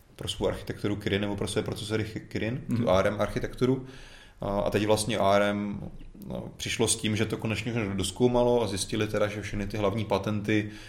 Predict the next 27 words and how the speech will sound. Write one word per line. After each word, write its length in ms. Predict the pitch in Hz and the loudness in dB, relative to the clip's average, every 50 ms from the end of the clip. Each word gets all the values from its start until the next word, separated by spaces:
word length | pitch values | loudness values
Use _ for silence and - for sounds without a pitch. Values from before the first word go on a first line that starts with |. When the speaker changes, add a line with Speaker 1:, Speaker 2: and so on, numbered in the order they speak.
| - - - | -18 -14 -8
Speaker 1:
vznikly 340 | - 104 98 92 95 113 104 | -6 -6 -4 -4 -2 -2 -2
v 60 | 95 | 0
Británii, 560 | 92 101 98 - 123 120 123 127 127 123 120 | 0 0 2 4 4 4 6 4 2 2 2
ne 140 | 123 120 110 | 2 2 2
v 60 | 90 | 2
Americe, 500 | 87 92 110 117 123 123 - 135 123 123 | 2 2 2 2 0 0 2 2 2 2
to 120 | 123 113 | 2 -2
znamená, 380 | 101 104 101 101 104 104 101 101 | -4 -2 -2 -2 0 0 0 -2
se 160 | 98 - - | -2 -4 -4
na 120 | 98 98 98 | -2 -2 0
ně 260 | 101 101 98 98 98 98 - - - - - - | 0 0 0 -2 -4 -8 -16 -18 -20 -20 -18 -10
tady 120 | - 98 92 | -6 -4 -2
ten 140 | 98 98 98 | -2 -2 0
americký 360 | 98 101 98 95 - - 101 | 0 0 0 -2 -2 -4 -2
zákaz 320 | 98 95 95 95 - 95 - | 0 2 2 2 0 -2 -2
nevztahuje 540 | 90 85 - - 101 95 101 104 104 107 104 | -2 -2 0 0 0 2 2 2 2 2 0
a 80 | - | 0
teda 240 | 101 - 98 101 98 | 0 0 2 2 2
zase 220 | 95 95 - - 98 | 2 0 0 0 0
nebude 240 | 92 92 98 95 | 0 0 0 0
problém 460 | 92 95 98 92 90 95 92 92 95 92 | 0 2 2 2 4 4 4 4 4 2
vlastně 260 | 90 87 90 98 98 | 0 0 -2 -4 -4
tady 180 | 92 95 92 | -2 -2 -2
ty 100 | 90 98 | 0 0
technologie 500 | 92 95 92 92 98 95 95 98 98 95 | -2 -2 -2 -2 -2 -2 -2 0 0 -2
pro 180 | 92 95 98 95 92 | 0 0 0 2 2
Huawei 480 | 95 98 95 92 98 98 98 95 - | 4 4 2 4 2 2 2 2 2